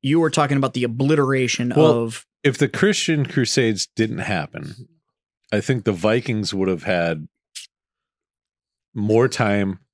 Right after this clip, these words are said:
Speaker 2: to, I don't know,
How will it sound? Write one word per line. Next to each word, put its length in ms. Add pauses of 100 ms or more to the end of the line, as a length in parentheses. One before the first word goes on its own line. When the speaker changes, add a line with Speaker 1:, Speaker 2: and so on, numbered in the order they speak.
(720)
Speaker 2:
to, 640 (1300)
I 80
don't 140
know, 240